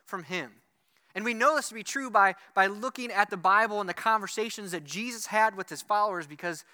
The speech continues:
before Jesus died, he, he talked about being raised from the grave, but his followers, his disciples, they, they just couldn't grasp it. They couldn't comprehend it. In, in Mark chapter nine, a, a few chapters earlier in verse nine,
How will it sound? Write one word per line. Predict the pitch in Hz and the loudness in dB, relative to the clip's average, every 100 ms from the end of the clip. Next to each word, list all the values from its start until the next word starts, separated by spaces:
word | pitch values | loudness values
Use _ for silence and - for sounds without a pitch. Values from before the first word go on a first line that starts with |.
| _ _ - | _ _ -14
before | 196 - 254 277 | -12 -10 -4 -4
Jesus | 180 170 247 226 208 156 | -4 -8 -8 -8 -10 -10
died, | 147 185 240 185 131 139 160 _ _ _ _ - | -6 -2 0 0 -2 -6 -14 _ _ _ _ -12
he, | 208 | -12
he | 180 214 | -12 -14
talked | 196 - 233 247 | -10 -4 -2 -2
about | 220 208 180 | -2 -2 -2
being | 202 185 160 | -8 -10 -12
raised | 170 196 220 - | -12 -10 -12 -14
from | - 196 | -18 -16
the | 165 | -10
grave, | 185 185 143 127 - _ _ _ _ | -6 -6 -6 -10 -16 _ _ _ _
but | - 170 | -8 -8
his | 185 - | -8 -8
followers, | - 208 214 175 147 | -2 -2 -2 -6 -8
his | 160 147 | -10 -12
disciples, | 147 208 208 175 151 | -8 -8 -8 -10 -8
they, | 151 _ _ | -8 _ _
they | 180 | -10
just | 175 - | -10 -12
couldn't | - 226 151 | -12 -14 -14
grasp | 165 180 190 - | -8 -8 -8 -14
it. | - | -16
They | 139 | -14
couldn't | - 226 196 | -10 -10 -10
comprehend | - 180 170 139 - 185 131 | -8 -6 -6 -10 -12 -12 -12
it. | - _ _ _ _ _ _ _ | -20 _ _ _ _ _ _ _
In, | 196 208 | -2 -2
in | 202 202 185 | -2 -4 -4
Mark | 185 214 - | 2 4 4
chapter | 226 208 196 | 2 2 0
nine, | 208 208 190 | 2 2 2
a, | 165 | 0
a | 156 | -2
few | - 214 | -6 -12
chapters | - 214 202 180 | 4 4 4 -2
earlier | 196 190 196 180 | -6 -4 0 0
in | 170 160 | 0 -4
verse | 156 202 202 | -2 -2 -2
nine, | 160 135 123 127 | -2 -2 -2 -10